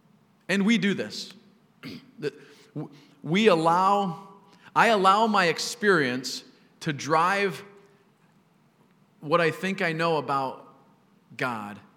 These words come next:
instead of allowing what I know about God to interpret my experience. So if Martha had said, "Okay, I know, Jesus, that you are who you say you are.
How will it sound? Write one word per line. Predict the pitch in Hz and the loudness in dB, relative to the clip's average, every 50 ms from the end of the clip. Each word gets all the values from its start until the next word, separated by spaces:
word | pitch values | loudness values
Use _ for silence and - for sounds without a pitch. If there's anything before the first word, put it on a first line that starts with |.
| _ _ _ _ _ _ _ _ _ _ _ | _ _ _ _ _ _ _ _ _ _ _
instead | 147 147 147 - - 220 214 | -8 -8 -8 -6 -4 -2 -2
of | 208 165 160 | 0 -2 -2
allowing | 156 156 156 165 180 202 202 202 185 175 160 | -4 -2 0 0 2 0 0 -2 -4 -2 0
what | 170 170 165 | 2 2 2
I | 151 147 | 2 0
know | 147 151 156 165 180 190 | 0 -2 -2 0 0 0
about | 175 151 151 156 143 127 131 123 | 0 0 0 -2 -2 -4 -4 -4
God | 156 156 160 151 139 127 123 123 123 127 - - - - _ _ _ _ _ _ _ _ _ _ _ _ _ _ _ _ _ _ _ _ _ _ - | -2 -2 0 0 -2 -2 -4 -6 -10 -12 -14 -18 -20 -20 _ _ _ _ _ _ _ _ _ _ _ _ _ _ _ _ _ _ _ _ _ _ -10
to | - 147 | -8 -8
interpret | 139 135 131 - 156 143 - 135 127 107 101 | -6 -8 -6 -4 -6 -4 -4 -6 -8 -8 -8
my | 139 127 117 113 | -10 -8 -8 -8
experience. | 110 - - - - 107 95 82 73 76 73 - - - _ _ _ _ _ _ _ _ _ _ _ _ _ _ | -10 -12 -16 -14 -14 -14 -14 -14 -16 -20 -20 -20 -20 -20 _ _ _ _ _ _ _ _ _ _ _ _ _ _
So | - - 180 | -4 -2 -2
if | 165 180 | -2 -2
Martha | 170 180 208 247 262 254 247 202 | 0 2 2 2 2 2 2 2
had | 196 180 160 | 2 2 0
said, | - - 202 165 143 139 131 - - - - - - - _ - | 0 -2 0 0 0 -2 -4 -8 -14 -20 -20 -20 -20 -20 _ -2
"Okay, | 165 180 165 160 143 | 0 2 2 2 2
I | - 165 180 208 240 | 4 2 2 2 2
know, | 233 214 226 220 214 202 | 2 2 2 2 2 0
Jesus, | 156 175 190 175 170 170 165 - | 0 -2 -2 -2 -4 -6 -6 -8
that | 165 143 | -8 -6
you | 156 175 202 208 196 | -4 -2 -2 0 2
are | 180 190 202 202 | 2 4 4 4
who | 196 202 185 | 2 2 0
you | 175 165 151 | 0 -2 -2
say | - - - - - 196 185 185 | -4 -4 -6 -4 -2 -2 -2 0
you | 180 170 156 147 | 0 0 0 0
are. | 135 123 123 123 123 123 | 0 0 0 0 -2 -4